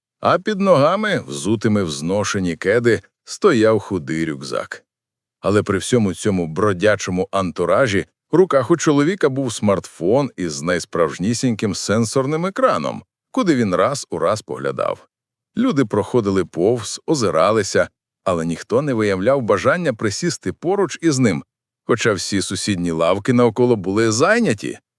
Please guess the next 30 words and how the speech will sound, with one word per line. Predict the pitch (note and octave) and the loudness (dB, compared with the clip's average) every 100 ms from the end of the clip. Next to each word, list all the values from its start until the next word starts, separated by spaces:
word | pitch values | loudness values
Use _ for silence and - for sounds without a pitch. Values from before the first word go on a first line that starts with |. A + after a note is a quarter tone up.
| _ _ - | _ _ 0
Його, | B3 G3 | 4 4
мабуть, | E3+ D3+ A#2+ G2+ | 4 2 2 0
тішило, | - E3+ - G#2 E2+ | -4 -2 0 0 -2
що | - - | -4 -8
ніхто | B1+ C2 - A2 C3+ | -10 -10 -4 0 2
не | A2 | 0
хоче | - G2+ B2+ B2 | 0 0 0 0
до | G2 G2 | 0 0
нього | A2 G#2 | 0 2
наближатися, | B2 C3 F3 F3 C#3+ G2 D2+ C2+ - _ _ _ | 2 2 2 4 2 2 -4 -6 -6 _ _ _
тому | - C#4 A3 | -2 2 4
він | D#3 A#2 | 4 2
то | A#3+ | 0
сидів | E3+ A#2+ E2 E2 D#3 F#3 | 0 0 -2 0 0 0
на | D#3 | -2
своїй | B2 C#3+ C3+ | -2 0 2
лавці, | B2+ B2+ B2 A2 G2 F2+ - _ _ | 4 4 2 0 -2 -2 -4 _ _
то | B3+ | 2
розтягувався | G3 G#2+ - F#2 B2+ A2 F#2 E2+ - E2+ | 4 2 0 2 4 4 2 2 0 -2
на | E2 | -2
ній, | F2 A2+ A2+ | 0 2 0
звісивши | D#2 G#2 - E2 - D#2+ | 0 -2 -2 -4 -4 -6
ноги | C#2+ F2 E2 D#2+ | -4 -2 -2 -4
через | - D#2 D2 - | -4 -6 -6 -6
край. | C#2+ C#2+ A1+ - _ _ _ _ _ | -4 -4 -6 -12 _ _ _ _ _
Нарешті, | F2+ E2+ G2+ B2 - D#2+ | -2 2 4 2 -2 -4
коли | E2 E2 D#2+ | -4 -4 -2
західне | D2+ F2+ - F2 E2+ | 0 0 -2 -4 -4
сонце | - A2+ A2+ - F2 | -2 0 0 -2 -4
сховалося | - F2 D#2 A2 F3 A#2+ - D#2 | -2 -2 2 4 4 0 0 -2